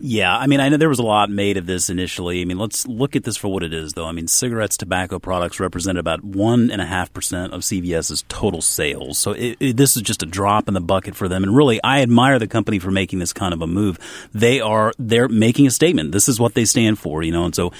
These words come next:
eliminating things like cigarettes, which are obviously, uh, sort of at odds with, with the other sort of health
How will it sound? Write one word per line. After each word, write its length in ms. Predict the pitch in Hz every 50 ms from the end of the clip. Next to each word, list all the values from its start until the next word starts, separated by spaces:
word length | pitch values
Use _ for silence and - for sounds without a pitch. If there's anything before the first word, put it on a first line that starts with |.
| - - - -
eliminating 580 | - 113 104 120 131 147 139 139 135 127 120 113
things 320 | 101 123 117 117 110 101
like 220 | 107 104 98 92 -
cigarettes, 680 | - - 104 92 92 95 95 92 90 87 - - -
which 220 | 98 82 - -
are 100 | 73 69
obviously, 640 | 85 95 101 98 101 - - - 95 90 90 90 90 - -
uh, 340 | 110 - - 101 - - - - _ _ - - - _ - - -
sort 220 | - - - 120
of 100 | 95 90 90
at 140 | 104 104 107 -
odds 420 | - 101 101 101 95 95 90 92
with, 240 | 98 95 95 - -
with 200 | 143 120 107 101
the 120 | - 107 95
other 260 | 95 92 90 92 - -
sort 160 | - 131 98
of 100 | 87 - -
health 420 | - - 120 120 107 - - -